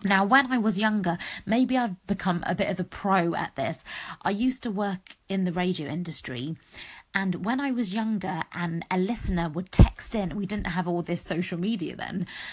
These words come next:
but a listener would text in, uh, it might be something horrible,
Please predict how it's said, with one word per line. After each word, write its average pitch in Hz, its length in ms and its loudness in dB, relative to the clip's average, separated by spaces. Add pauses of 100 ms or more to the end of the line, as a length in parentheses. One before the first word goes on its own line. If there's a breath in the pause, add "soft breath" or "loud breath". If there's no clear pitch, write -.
(340 loud breath)
but 190 360 0
a 208 40 0
listener 208 480 0
would 180 220 0
text - 460 -2
in, 165 340 2 (340 loud breath)
uh, 160 140 0
it 190 60 0
might 170 200 0
be 185 80 2
something 175 280 0
horrible, 175 680 2